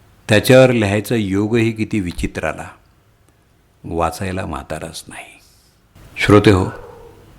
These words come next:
या पूर्ण लेखात म्हातारा, म्हातारा, म्हातारा असा उल्लेख मी केला. त्याचं नाव एकदाच मी सुरुवातीला सांगितलं आहे.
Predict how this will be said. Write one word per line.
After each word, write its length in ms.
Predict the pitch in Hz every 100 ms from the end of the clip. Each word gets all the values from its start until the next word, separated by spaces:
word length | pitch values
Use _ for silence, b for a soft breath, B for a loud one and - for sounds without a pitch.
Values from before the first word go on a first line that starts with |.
| _ _ - -
या 80 | 104
पूर्ण 280 | 104 117 127
लेखात 640 | 110 92 - 92 - - - - - - - - - - - -
म्हातारा, 540 | 104 101 101 98 92 90
म्हातारा, 600 | 85 82 90 87 92 -
म्हातारा 600 | 85 - - 85 - - - - - - - - -
असा 220 | 82 -
उल्लेख 320 | 87 80 85 - 90
मी 100 | -
केला. 300 | - - - - - - - - - - - - - -
त्याचं 360 | 98 - 98
नाव 240 | 92 101 113 - - _ _ _ _ _ -
एकदाच 340 | 90 90 110 -
मी 100 | 110
सुरुवातीला 520 | - 87 87 - 85
सांगितलं 500 | - 78 73 78
आहे. 100 | -